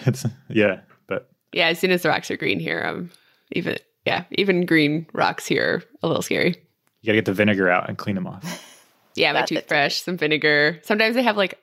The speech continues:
Speaker 2: a broom at the top of the slabs. But
Speaker 1: Oh, yeah, that's good.
Speaker 3: <laughs> Sometimes.
Speaker 1: <laughs>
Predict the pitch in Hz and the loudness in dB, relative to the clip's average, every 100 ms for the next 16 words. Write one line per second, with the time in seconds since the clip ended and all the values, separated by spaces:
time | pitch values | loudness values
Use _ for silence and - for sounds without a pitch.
0 | _ 180 175 139 139 101 120 - - - | _ -8 -2 -2 -2 -6 -6 -6 -6 -8
1 | - 175 - - - - 190 - _ - | -8 -10 -12 -8 -6 -8 -14 -20 _ -6
2 | - 98 98 - - 107 - - _ _ | 0 0 0 -4 -14 -16 -18 -20 _ _
3 | - - 147 247 - - - - - - | -20 -4 -2 -2 -2 -4 -4 -8 -10 -10
4 | - - _ _ _ - | -12 -14 _ _ _ -8